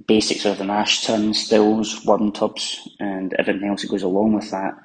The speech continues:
um, is in, and, uh, the whole installation process is about ninety-five percent complete at the moment. Uh, our new still house and conversion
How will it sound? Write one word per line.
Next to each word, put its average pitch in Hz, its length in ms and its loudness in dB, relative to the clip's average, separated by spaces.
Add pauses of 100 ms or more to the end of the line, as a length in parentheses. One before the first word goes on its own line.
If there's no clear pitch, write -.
(180)
um, 92 420 -8 (600)
is 104 140 0
in, - 640 4
and, 101 640 -2 (200)
uh, 95 460 -6
the 101 80 -2
whole 107 220 4
installation 101 520 0
process 98 480 -2
is 95 100 -4
about 95 180 0
ninety-five 101 640 -2
percent 95 380 -4
complete - 480 -2
at - 120 -4
the 95 60 -4
moment. 101 260 0 (840)
Uh, 104 380 0
our 107 160 4
new 123 200 10
still 113 300 2
house 107 460 -4
and 98 460 -6
conversion 101 680 0